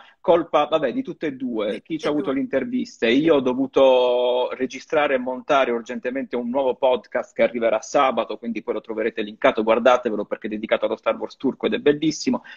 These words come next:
Speaker 1: Cercheremo di esserci di più la prossima settimana.
Speaker 2: Per voi
Speaker 1: Faremo
Speaker 2: spettatori del futuro è già online il podcast.
Speaker 1: Eh già, sì, oltretutto è vero, tu che ci stai guardando il sabato, è già online il podcast, lo trovi su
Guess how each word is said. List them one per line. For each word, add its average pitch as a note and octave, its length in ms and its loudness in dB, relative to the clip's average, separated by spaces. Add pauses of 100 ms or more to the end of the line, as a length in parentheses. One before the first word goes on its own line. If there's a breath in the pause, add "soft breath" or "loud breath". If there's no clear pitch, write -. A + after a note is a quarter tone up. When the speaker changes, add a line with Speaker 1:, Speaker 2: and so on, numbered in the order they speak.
Speaker 1:
Cercheremo E3+ 560 4
di C3+ 80 2
esserci B2+ 320 -6
di A2 100 -6
più - 220 -12
la E2+ 80 -8
prossima - 340 -12
settimana. - 580 -14 (200)
Speaker 2:
Per G#3 160 -12
voi A#3 140 -6
Speaker 1:
Faremo A3 200 -2
Speaker 2:
spettatori A#3+ 400 -10
del A3 160 -12
futuro C#4 380 -16
è G#3 180 -8
già G3+ 220 -4
online D3+ 520 -14
il - 100 -20
podcast. D#3 400 -14
Speaker 1:
Eh C3 40 2
già, A2+ 300 0
sì, - 140 2
oltretutto D3+ 440 2
è A#2+ 80 6
vero, G#2+ 260 4
tu C3+ 200 0
che - 120 0
ci - 100 2
stai A#2+ 120 0
guardando A#2+ 360 2
il C3+ 80 0
sabato, - 380 0
è - 20 -2
già C#3+ 140 0
online A#2+ 360 0
il - 100 -14
podcast, - 500 -4
lo G#2 120 -8
trovi G#2 300 -4
su G#2 420 -12